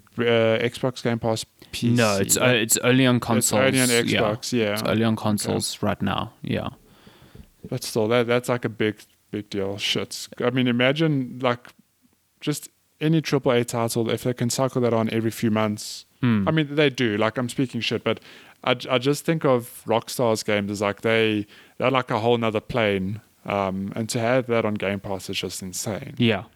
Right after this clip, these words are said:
Speaker 2: No, it's, it, it, it really is just an unbelievable, um,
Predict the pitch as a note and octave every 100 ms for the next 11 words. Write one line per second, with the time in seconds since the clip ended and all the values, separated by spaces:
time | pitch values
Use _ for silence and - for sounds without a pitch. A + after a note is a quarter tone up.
0 | _ C3 C3 A#2 A2+ - - C3 B2 B2
1 | B2 - B2+ C3 C3 A2 G#2 G#2+ G#2 A2+
2 | - A2 F2+ A2 G2+ G#2 G2+ G2+ G2 G2
3 | F#2+ G2+ _ - _ _ _ _ - G#2
4 | F#2+ F#2 F2+ - -